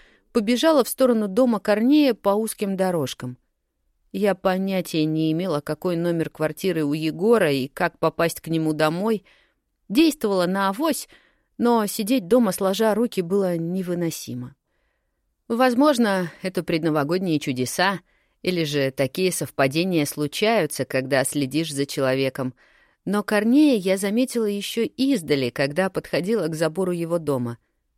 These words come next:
Даже мёрзнуть и ждать не пришлось. Егор вышел за калитку и, как утром, направился в уже знакомую сторону.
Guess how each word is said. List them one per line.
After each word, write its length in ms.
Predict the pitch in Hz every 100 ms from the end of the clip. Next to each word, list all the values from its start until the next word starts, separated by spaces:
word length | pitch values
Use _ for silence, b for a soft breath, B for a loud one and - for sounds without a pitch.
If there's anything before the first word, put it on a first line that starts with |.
| _
Даже 360 | - 156 160 156
мёрзнуть 600 | 151 165 190 185 170 -
и 80 | 151
ждать 340 | 143 233 262
не 100 | 185
пришлось. 560 | - 123 - 123 120 - _ _ _ _ _ _ _ _ _ _
Егор 400 | - 220 202 226
вышел 320 | 190 202 - 156
за 120 | 160
калитку 600 | 175 165 226 - 156 147
и, 340 | - 165 156
как 380 | 156 170 151 -
утром, 400 | 233 247 214 208 b b b
направился 680 | - 240 233 302 294 220 -
в 60 | 180
уже 260 | 180 214 202
знакомую 680 | 165 170 165 180 165 147
сторону. 560 | 143 - 143 123 117